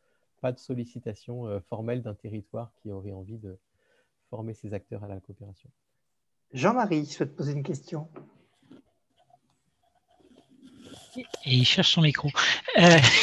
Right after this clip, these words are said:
Speaker 3: <laughs> merci Michel. Alors, le,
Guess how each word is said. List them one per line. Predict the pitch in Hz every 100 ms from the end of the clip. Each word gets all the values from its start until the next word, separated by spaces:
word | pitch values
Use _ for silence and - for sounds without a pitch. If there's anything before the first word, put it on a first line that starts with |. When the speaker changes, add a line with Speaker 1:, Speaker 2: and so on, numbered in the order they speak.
| - 269
Speaker 3:
<laughs> | -
merci | 254 - 151 143
Michel. | 139 - 139 - - - - -
Alors, | 156 180
le, | 180 170 170 156 156 151 147